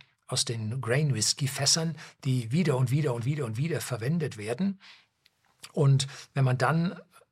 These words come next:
ja, ein Grain Whisky Fass mit achtzehn Jahren, muss es auch haben, zur Vermischung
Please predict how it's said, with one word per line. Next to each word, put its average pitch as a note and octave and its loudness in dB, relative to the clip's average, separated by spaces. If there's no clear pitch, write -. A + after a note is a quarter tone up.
ja, C3 0
ein D3 0
Grain C#3 2
Whisky D3 0
Fass C3 -2
mit C#3 -2
achtzehn - 0
Jahren, C#3 -2
muss A#2 2
es G#2 -2
auch G#2+ -4
haben, C3+ -4
zur C#3 -8
Vermischung C#3 -2